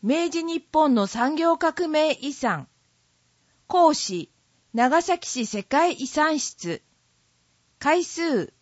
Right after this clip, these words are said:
一回。六月二十六日、土曜日。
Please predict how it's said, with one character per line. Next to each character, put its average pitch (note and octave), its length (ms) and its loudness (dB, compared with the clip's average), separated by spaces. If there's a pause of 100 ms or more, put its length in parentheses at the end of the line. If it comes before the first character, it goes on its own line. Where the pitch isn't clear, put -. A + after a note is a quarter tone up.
一 G3 160 -6 (160)
回。 B3 340 -2 (640)
六 A#3+ 300 2
月 F4+ 260 0
二 E4+ 200 -4
十 D4 280 0
六 F#3 300 0
日、 G#3 500 -6 (300)
土 G#3+ 120 2
曜 D#4+ 320 4
日。 E3 240 -6